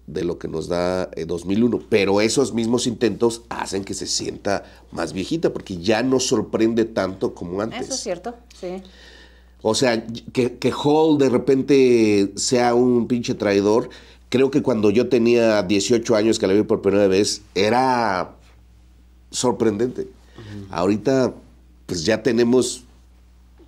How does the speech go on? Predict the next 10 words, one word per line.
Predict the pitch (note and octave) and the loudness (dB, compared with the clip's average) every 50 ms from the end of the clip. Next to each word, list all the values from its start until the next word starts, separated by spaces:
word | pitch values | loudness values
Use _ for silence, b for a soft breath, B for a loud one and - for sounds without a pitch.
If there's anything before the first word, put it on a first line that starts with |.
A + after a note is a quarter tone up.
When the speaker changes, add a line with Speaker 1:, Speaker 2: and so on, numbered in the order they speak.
| - - - - A2+ G2 - - - - - - - - | -20 -20 -16 -14 -14 -14 -16 -20 -20 -20 -20 -20 -14 -6
Speaker 1:
tres | - A#2+ A2+ A2 G#2 | -4 -2 -2 0 2
mil | C3 C3 | 2 2
películas | B2+ C3 B2+ C3 A#2+ - C3+ G#2+ F#2 | 2 2 0 0 2 2 2 2 2
sobre | - G2+ F#2 F#2+ | 2 0 0 0
inteligencia | F2 - F#2+ F#2 E2+ G#2+ A#2 A2+ A#2+ A#2 | -2 -2 -4 -2 2 2 2 4 2 2
artificial | - A#2+ G#2 G2+ G2+ F#2+ A2+ A#2 A2 | 2 0 0 2 2 2 2 2 2
traidora, | A2+ A2 A2 G#2+ G#2+ G#2+ G#2+ A2 A#2+ B2+ - - - | 2 2 2 2 2 2 2 2 0 0 -2 -4 -6
entonces | - E2+ - G2 G#2 G#2+ C3 A#2+ - - | -6 -6 -4 -4 -4 -4 -4 -4 -2 -2
eso | A#2+ A#2+ - D#3 - | -2 0 0 0 0
termina | - C3 A2+ A2 G#2+ B2 A#2+ B2 C#3 C3+ C3 | 0 0 0 0 0 0 2 2 2 0 0